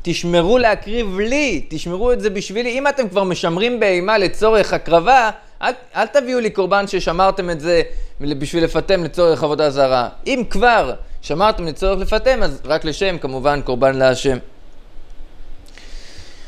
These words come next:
"לי ולא לאדון אחר", ואיזו אחר שמקריבים לו קורבנות, הווה אומר, זו עבודת כוכבים, שהקדוש ברוך הוא אוסר להקריב קורבן בהמה שפיתמו אותה לעבודה זרה. אומרת הגמרא,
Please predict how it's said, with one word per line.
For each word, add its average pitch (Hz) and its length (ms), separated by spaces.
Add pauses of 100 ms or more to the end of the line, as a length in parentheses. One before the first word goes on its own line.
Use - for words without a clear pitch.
(160)
"לי 220 360
ולא 202 420
לאדון 170 360
אחר", 139 340
ואיזו 113 420
אחר 165 220
שמקריבים 120 380
לו 147 80
קורבנות, 208 460
הווה 185 180
אומר, 208 440 (100)
זו 156 420
עבודת 127 360
כוכבים, 202 540 (500)
שהקדוש 131 640
ברוך 160 180
הוא 156 120
אוסר 180 500 (480)
להקריב 143 440
קורבן 156 580 (360)
בהמה 139 580
שפיתמו 135 520
אותה 123 260
לעבודה 104 420
זרה. 90 280 (800)
אומרת 196 320
הגמרא, 175 500